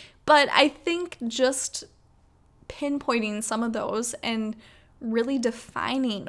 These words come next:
what your style is, is super helpful, because then you kind of have that same checklist, like I was saying. Like, when you see a new top, you can go through your little checklist of, does it match the aesthetic? Does it match the mood board?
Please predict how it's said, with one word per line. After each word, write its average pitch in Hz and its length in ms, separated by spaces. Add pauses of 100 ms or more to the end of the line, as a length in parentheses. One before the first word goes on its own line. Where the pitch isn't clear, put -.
what 233 180
your 226 100
style 214 380
is, 226 580 (160)
is 240 180
super 226 400
helpful, - 540
because 262 300
then 269 200
you 262 100
kind 254 200
of 247 80
have 233 160
that 233 200
same 226 200
checklist, 220 540
like 208 140
I 214 80
was 214 140
saying. 208 300
Like, 220 180
when 233 120
you 240 100
see 277 240
a 285 60
new 262 140
top, 262 480 (580)
you 277 120
can 302 220
go 254 180
through 285 580
your 240 460
little 269 340
checklist 233 560
of, 208 380
does 254 200
it 254 100
match 247 240
the 220 120
aesthetic? 262 580
Does 240 200
it 285 100
match 277 260
the 262 80
mood 226 260
board? - 300